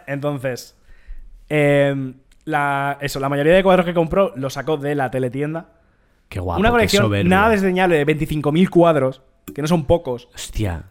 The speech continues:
Speaker 1: Es que son una pecha de cuadros.
Speaker 2: Qué pesadilla de villas debe tener petadas de cuadros, tío.
Speaker 1: <laughs> Es que, es que, no, no, es, ahora,
Speaker 2: Pero es que
Speaker 1: esto, luego te,
Speaker 2: lo que,
Speaker 1: luego
Speaker 2: lo que fue Berlusconi de alguna manera fue un mecenas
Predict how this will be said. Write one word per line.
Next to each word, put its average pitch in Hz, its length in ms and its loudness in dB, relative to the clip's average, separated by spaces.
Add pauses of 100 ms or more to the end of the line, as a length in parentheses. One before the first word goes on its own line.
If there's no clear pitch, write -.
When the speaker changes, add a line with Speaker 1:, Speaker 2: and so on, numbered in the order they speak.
Speaker 1:
Es - 100 -12
que - 80 -6
son 202 100 2
una 196 160 2
pecha 147 200 -2
de 123 80 -6
cuadros. 135 480 -2
Speaker 2:
Qué 110 120 -4
pesadilla 123 720 2
de 127 160 4
villas 113 520 0
debe 113 240 2
tener 113 320 0
petadas 110 500 0
de 120 140 0
cuadros, 101 580 0
tío. 98 280 -6 (840)
Speaker 1:
<laughs> 160 80 -6 (580)
Es 147 140 -6
que, 165 160 -8 (560)
es 160 100 0
que, 190 180 2
no, 156 220 2
no, 151 200 2
es, 139 280 -2
ahora, 139 220 0
Speaker 2:
Pero 135 160 6
es 123 180 4
que 160 140 4
Speaker 1:
esto, 160 260 2
luego 202 240 4
te, - 80 4
Speaker 2:
lo 147 100 4
que, 190 100 2
Speaker 1:
luego - 120 2
Speaker 2:
lo 143 140 4
que 127 100 0
fue 139 140 4
Berlusconi 151 460 4
de 180 60 4
alguna 160 200 2
manera 147 280 4
fue 131 140 2
un 117 100 2
mecenas 135 640 2